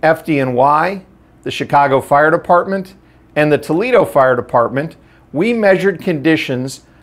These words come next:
on the downwind side of a wind-impacted fire in excess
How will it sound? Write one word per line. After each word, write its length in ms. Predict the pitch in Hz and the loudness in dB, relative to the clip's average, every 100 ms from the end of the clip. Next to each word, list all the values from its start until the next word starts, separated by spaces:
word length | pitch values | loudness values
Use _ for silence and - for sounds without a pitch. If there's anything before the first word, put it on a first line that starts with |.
| _ | _
on 160 | 143 139 | -4 0
the 80 | 131 | 0
downwind 600 | 110 180 214 202 151 139 | 2 2 2 2 0 -2
side 480 | - 127 120 127 127 | 0 2 2 0 0
of 180 | 135 123 | 0 0
a 40 | |
wind-impacted 880 | 120 165 170 165 160 151 151 160 135 | 0 0 0 -2 0 0 0 -4 -8
fire 520 | - 117 117 120 - _ _ - | 0 0 2 -2 -6 _ _ -6
in 180 | 131 - | -6 0
excess 720 | 175 180 - 170 160 - | -2 -2 0 2 2 0